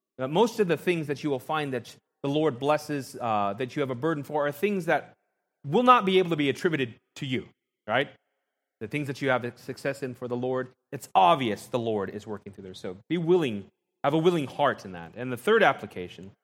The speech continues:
have scheduled, regular, um, specified times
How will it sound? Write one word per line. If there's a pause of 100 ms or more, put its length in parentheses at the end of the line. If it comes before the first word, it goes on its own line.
(1160)
have
scheduled, (1000)
regular, (1400)
um, (320)
specified
times